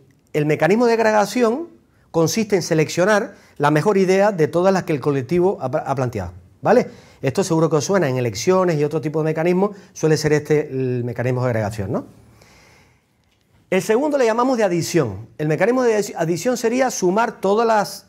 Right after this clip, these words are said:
todas las ideas que hizo, que, que planteó la gente y haces una especie de collage. Es el caso de Flickr, de estas redes de, de fotos, donde todas las fotos que ha, que ha, que ha propuesto la gente se han subido y están todas ahí.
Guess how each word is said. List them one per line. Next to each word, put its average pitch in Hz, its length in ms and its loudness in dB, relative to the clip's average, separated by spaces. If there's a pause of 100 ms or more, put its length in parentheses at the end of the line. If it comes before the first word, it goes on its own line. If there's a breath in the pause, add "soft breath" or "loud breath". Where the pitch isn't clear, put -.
(120)
todas 202 200 2
las 202 140 2
ideas 175 280 2
que 180 120 0
hizo, 180 240 -4
que, 151 220 -4
que 151 140 -2
planteó 143 260 0
la 180 100 2
gente 214 240 0
y 196 40 4
haces 165 240 -4
una 170 100 0
especie 175 260 -2
de 165 80 2
collage. 120 380 -4 (800 soft breath)
Es 156 160 0
el 196 80 4
caso 196 240 2
de 180 80 6
Flickr, 156 500 0
de 139 140 -2
estas 156 320 2 (360)
redes 151 400 2
de, 139 580 0 (420 soft breath)
de 131 420 0
fotos, 220 320 0
donde 220 240 0
todas 180 260 2
las 202 120 0
fotos 196 240 -2
que 185 80 -2
ha, 185 140 0 (360)
que 160 120 -2
ha, 170 240 0 (180)
que 156 100 -2
ha 160 240 4
propuesto 165 300 -4
la 196 80 -2
gente 208 320 -2 (200 loud breath)
se - 160 -2
han 214 80 2
subido 220 340 2
y 170 40 2
están 170 200 -2
todas 180 280 0
ahí. 185 320 2